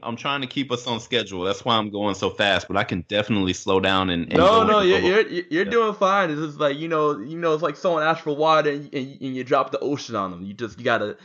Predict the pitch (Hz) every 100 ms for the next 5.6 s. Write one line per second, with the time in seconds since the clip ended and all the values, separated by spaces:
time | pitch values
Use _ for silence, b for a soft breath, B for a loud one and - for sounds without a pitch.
0 | B - 143 135 123 139 139 143 139 135
1 | 135 113 160 139 120 143 120 117 151 147
2 | - 107 98 - 104 98 117 107 95 -
3 | 98 - 80 - 67 101 104 104 95 95
4 | 101 110 90 92 90 85 - B B B
5 | - 98 95 90 90